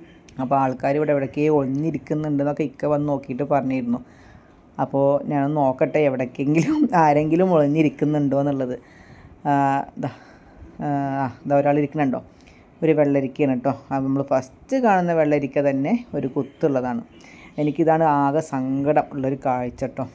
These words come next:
നമ്മൾ ഇത്രയും നന്നായിട്ട് ഉണ്ടാക്കിയിട്ട് അതിലൊക്കെ ഓരോ കുത്തുണ്ടാവും. പ്രത്യേകിച്ച് വെള്ളരിക്ക.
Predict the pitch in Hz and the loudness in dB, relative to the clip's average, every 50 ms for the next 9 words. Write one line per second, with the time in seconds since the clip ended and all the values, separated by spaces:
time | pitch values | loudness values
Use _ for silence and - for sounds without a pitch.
0 | - - - 139 131 131 131 131 - 147 147 151 156 147 135 135 139 139 139 139 | -18 -12 -8 -6 -6 -6 -6 -6 -4 -2 -2 0 0 0 -2 -2 -4 -6 -6 -4
1 | 151 147 139 135 131 123 - - 135 131 143 175 233 - - - - - - - | -4 -2 0 0 0 -2 -4 -10 -10 -4 -4 -4 -4 -4 -10 -20 -20 -20 -20 -20
2 | - - - 240 220 208 190 - - 196 180 170 170 165 - 151 127 - 151 131 | -14 -2 0 2 2 2 0 2 4 6 6 6 6 4 2 -4 -2 -2 -4 -2
3 | 131 131 120 - 131 - - 196 208 220 220 220 254 254 208 196 165 156 147 147 | -2 -4 -4 -6 -8 -2 2 6 6 6 6 4 2 6 6 6 6 6 4 2
4 | 143 143 139 - | 2 0 0 -2